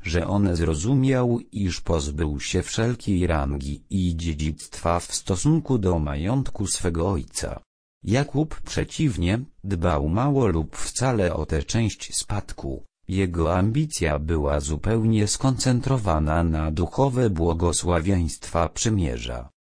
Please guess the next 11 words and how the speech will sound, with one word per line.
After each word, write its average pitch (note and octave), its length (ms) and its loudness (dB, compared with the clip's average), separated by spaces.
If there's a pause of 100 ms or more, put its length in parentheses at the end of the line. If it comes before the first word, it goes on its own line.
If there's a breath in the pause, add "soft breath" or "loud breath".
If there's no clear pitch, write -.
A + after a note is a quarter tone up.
(120)
On F2 300 4
był F#2 320 0
dlatego E2 560 0
całkiem D#2+ 640 -2
chętny, D2 720 -2 (220)
aby F2 360 0
uciec D2 460 -2
z D2 180 -4
domu G2 440 2
swego E2 460 -2
ojca, - 500 -4